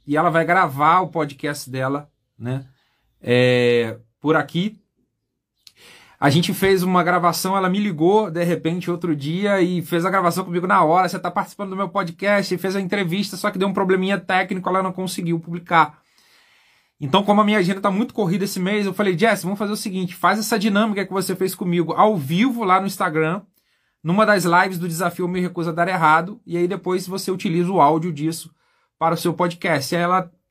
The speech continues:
falou, "Topado, Paulo." Então, ela vai entrar aqui comigo, e aí ela vai me entrevistar ao vivo. A, a entrevista que ela vai fazer comigo é um pouco diferente. A gente não vai falar de questões técnicas, é,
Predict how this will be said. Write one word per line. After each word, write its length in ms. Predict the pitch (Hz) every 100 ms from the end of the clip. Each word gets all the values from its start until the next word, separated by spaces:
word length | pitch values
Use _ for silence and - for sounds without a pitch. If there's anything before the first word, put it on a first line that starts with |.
| - 135
falou, 300 | - 202 165
"Topado, 520 | - 214 208 175 156
Paulo." 280 | 139 135 135
Então, 360 | 135 160 185 185 _ _ _
ela 160 | - 151
vai 160 | 156 190
entrar 240 | 180 196
aqui 220 | 214 233
comigo, 520 | 226 180 175 196 220 _ _ _ _ _ _ _ _ _
e 120 | 165 175
aí 160 | 175
ela 100 | 196
vai 160 | 196 190
me 60 |
entrevistar 440 | 214 208 208 208 196
ao 100 | 226
vivo. 320 | 170 139 131
A, 160 | 185 208 220
a 80 | 208
entrevista 360 | 247 240 214 -
que 40 |
ela 100 | 208
vai 100 | 202
fazer 180 | 196 190
comigo 240 | 185 190
é 20 |
um 60 | 208
pouco 200 | 202 202
diferente. 600 | - 208 170 190 214 - _ _ _ _
A 100 | -
gente 180 | 147 170
não 100 | 185
vai 120 | 190
falar 200 | 185 175
de 80 | 170
questões 420 | 175 170 175 170
técnicas, 720 | - 147 165 202 202 190 - - _ _ _ _ _
é, 960 | - 151 151 151 147 143 143 135 127